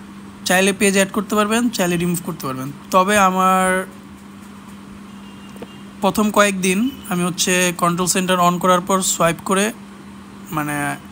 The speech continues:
কন্ট্রোল সেন্টার থেকে বের হওয়ার বদলে আমি বারবার মিউজিকে চলে যাচ্ছিলাম। So, এটা আপনার ইউজ হতে একটু টাইম লাগবে। সেটা হচ্ছে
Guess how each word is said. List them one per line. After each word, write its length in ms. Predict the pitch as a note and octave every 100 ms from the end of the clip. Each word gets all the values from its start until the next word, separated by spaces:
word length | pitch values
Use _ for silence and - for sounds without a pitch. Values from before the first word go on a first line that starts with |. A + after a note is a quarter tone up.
| -
কন্ট্রোল 260 | - F#3 E3+
সেন্টার 200 | G3 F3+
থেকে 160 | F#3+
বের 320 | E3 D#3+ F3+
হওয়ার 320 | F#3 F#3+ G3 G#3 - - - - D#3+
বদলে 260 | F3 G#3+
আমি 140 | G3 F3
বারবার 360 | D#3+ D#3+ E3+
মিউজিকে 380 | E3 E3+ E3+ E3+
চলে 220 | E3 D#3+
যাচ্ছিলাম। 380 | D3+ C3+ - B2 - - - - -
So, 80 | F3
এটা 260 | E3+ F#3
আপনার 380 | F3+ F#3 F3+ F3+
ইউজ 200 | F3 E3 -
হতে 120 | F3+
একটু 120 | F3+
টাইম 260 | D#3 D3+ D3+
লাগবে। 320 | C3 B2+ B2+ - - - - - - - - - - - - - - - - - - - - -
সেটা 220 | - F#3
হচ্ছে 320 | F#3+ A3 A#3